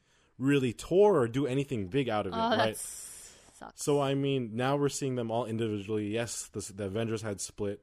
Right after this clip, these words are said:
Speaker 1: and,
Speaker 2: Mm-hmm.
Speaker 1: uh, but we were able to see Ive. Ive was really good. It was awesome to see them live, right, at K-Con. And we still haven't said the, <laughs> the important K-Con news
Speaker 2: Oh, yeah.
Speaker 1: that we wanted to talk about.
Speaker 2: Eighties.
Speaker 1: For eighties. Yes, we're back to eighteen. Um,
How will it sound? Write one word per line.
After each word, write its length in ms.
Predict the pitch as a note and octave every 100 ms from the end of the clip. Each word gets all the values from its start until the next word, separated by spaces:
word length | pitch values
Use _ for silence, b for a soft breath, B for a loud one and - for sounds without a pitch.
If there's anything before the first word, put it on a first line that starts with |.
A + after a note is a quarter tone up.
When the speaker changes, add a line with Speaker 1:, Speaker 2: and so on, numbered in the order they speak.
| -
Speaker 1:
and, 200 | G#2 A2+
Speaker 2:
Mm-hmm. 440 | A2+ A2+ A2 G#2+
Speaker 1:
uh, 20 | - G#2
but 100 | B2
we 120 | G3+
were 60 | A3+
able 140 | A#3 A3
to 60 |
see 160 | - G#3
Ive. 480 | D#3 G#3+ F3+ G2+ -
Ive 220 | - E3+ F3
was 120 | E3
really 200 | F3 D#3
good. 280 | D3+ D#3+ A2+
It 120 | A#2+ B2+
was 100 | B2+
awesome 320 | B2 C3 C3+
to 40 |
see 160 | A#2+ C3
them 180 | B2 A2+
live, 240 | A2 A2+
right, 160 | G#2 A2+
at 100 | G2
K-Con. 440 | - A2 A#2 A#2 A#2 b b b -
And 140 | C#3+
we 60 | D3+
still 180 | -
haven't 280 | E3+ D#3+ D#3
said 220 | C#3 C#3+
the, 80 | C#3
<laughs> 200 | D3 -
the 100 | D#3+
important 480 | E3 D3+ F3 F#3+ E3
K-Con 460 | F3 G3 D#3+ D#3 C#3+
news 380 | C3+ A#2 G2 -
Speaker 2:
Oh, 140 | D4
yeah. 220 | D4 C#4+
Speaker 1:
that 120 | G#3 D3
we 80 |
wanted 220 | D3 C#3+ C3+
to 60 |
talk 160 | C3+ B2
about. 160 | A2 F#2+
Speaker 2:
Eighties. 500 | A#3 - - - - - _
Speaker 1:
For 100 | -
eighties. 680 | B2+ C3+ C3 A2 F2+ - - A#2
Yes, 320 | C3+ B2 -
we're 160 | B2+ A2
back 260 | A#2+ A#2
to 320 | - A#2 -
eighteen. 480 | A#2 - B2 G#2+ F#2 F#2+ _ _ _
Um, 440 | G2+ A2 A2 G2+